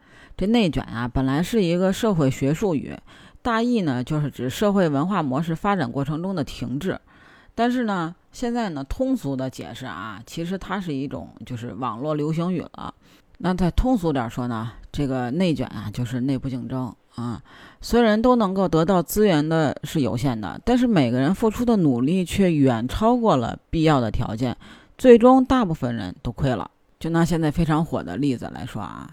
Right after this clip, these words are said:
就是就业。那本来大家都是大学毕业，呃，毕业之后呢，就工作了，大家也觉得没什么。但是考研的人能够得到更好的工作，于是大家就都跑去考研去了。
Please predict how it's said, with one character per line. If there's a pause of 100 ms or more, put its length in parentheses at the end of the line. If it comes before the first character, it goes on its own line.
(120)
就
是
就
业。 (720)
那
本
来
大
家
都
是
大
学
毕
业， (460)
呃，
毕
业
之
后
呢，
就
工
作
了， (180)
大
家
也
觉
得
没
什
么。 (640)
但
是
考
研
的
人
能
够
得
到
更
好
的
工
作， (120)
于
是 (320)
大
家
就
都
跑
去
考
研
去
了。